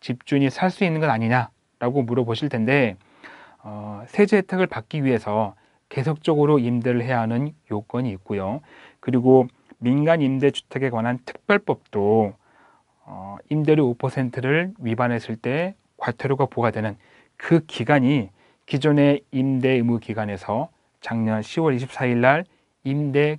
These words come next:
기간 동안으로 법 조항이 바뀌면서 주택임대 사업자 입장에서는 임대료를 마음껏 올리지 못하고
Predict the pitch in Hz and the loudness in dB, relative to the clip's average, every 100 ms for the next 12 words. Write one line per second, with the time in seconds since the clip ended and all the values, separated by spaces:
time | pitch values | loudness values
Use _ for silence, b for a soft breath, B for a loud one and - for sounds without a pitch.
0 | - - 120 143 160 - 160 147 135 131 | -8 -6 2 2 2 -2 0 2 2 4
1 | 147 160 _ _ - 127 127 - - 120 | 4 0 _ _ -4 -2 -2 -6 -4 -2
2 | 117 139 175 185 b b _ - 123 - | 0 -2 -2 -6 b b _ -10 -10 -4
3 | 175 170 123 110 107 120 98 b b b | 0 2 2 2 2 4 2 b b b
4 | b b - 156 196 185 175 165 170 165 | b b -4 2 4 6 4 4 2 0
5 | - 170 139 120 143 143 131 117 123 127 | 2 2 2 0 0 2 0 0 0 0
6 | 131 139 _ _ - 120 120 123 117 123 | 0 -4 _ _ -4 -2 0 0 0 0
7 | 123 - 123 123 135 135 135 135 - 120 | -2 -4 0 2 2 0 -2 -2 0 2
8 | 117 117 113 98 - 107 113 | 2 2 -2 -2 -6 -4 -4